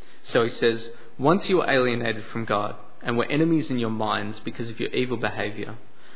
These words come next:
but now he has reconciled you by Christ's physical body through death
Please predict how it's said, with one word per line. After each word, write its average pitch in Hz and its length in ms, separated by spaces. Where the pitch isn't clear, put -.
but 131 80
now 160 220
he 170 120
has 143 180
reconciled 131 680
you 113 100
by 107 100
Christ's - 540
physical 143 320
body 107 400
through 135 260
death 147 280